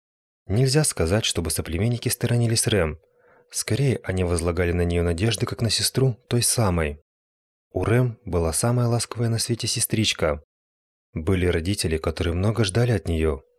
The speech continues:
были соплеменники, которые подбадривали ее в надежде, что девочка пойдет по пути выдающейся сестры. Все это, словно мелкие, почти незаметные,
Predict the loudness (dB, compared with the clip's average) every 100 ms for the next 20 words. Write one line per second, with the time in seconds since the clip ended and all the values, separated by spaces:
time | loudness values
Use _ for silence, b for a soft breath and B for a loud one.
0 | _ -4 -2 -2 -2 -4 -2 0 0 -2
1 | -4 -4 -4 -2 -2 -2 0 0 0 0
2 | 0 -2 -2 -2 -2 -2 -2 -4 -4 -4
3 | -2 -2 -2 -6 -4 -2 -2 -4 -6 -4
4 | -2 0 0 0 -4 -6 -4 -4 -2 -2
5 | -2 -8 _ _ _ _ _ _ _ -4
6 | 2 4 2 0 -2 0 2 2 2 0
7 | -2 -2 0 0 0 2 2 2 2 0
8 | -2